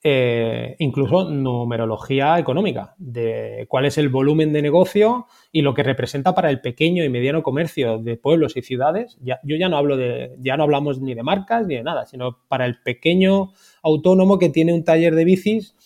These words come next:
en el pueblo, que vende sus bicis y que las arregla a la gente del pueblo. Lo que puede llegar a suponer de impacto, ¿eh?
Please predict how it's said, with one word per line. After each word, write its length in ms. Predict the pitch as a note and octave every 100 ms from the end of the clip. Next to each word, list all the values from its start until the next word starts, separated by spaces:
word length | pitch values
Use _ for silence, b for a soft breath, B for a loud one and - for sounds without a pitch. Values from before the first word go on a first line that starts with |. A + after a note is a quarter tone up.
| b _
en 140 | D#3 C#3+
el 140 | A#2+
pueblo, 240 | E3+ F#3+
que 80 | F#3
vende 200 | C3+ C#3
sus 160 | C3+ D3
bicis 380 | F#3+ G3+ B3+ F#3+
y 60 |
que 80 | C#3
las 160 | B2 B2+
arregla 320 | A#2+ D3 G#3+
a 20 |
la 80 | D3
gente 220 | D3+ C#3
del 180 | B2+ A#2
pueblo. 380 | F#3+ F3 A#2 _ b b b
Lo 220 | D3 C#3+
que 100 | C3+
puede 220 | A#2+ F3+
llegar 220 | G#3+ F#3 E3
a 40 |
suponer 440 | - C#3+ D3+ F3+
de 80 | C3+
impacto, 600 | B2 - D#3+ D#3 - F#3+ _ _ _ -
¿eh? 180 | C#3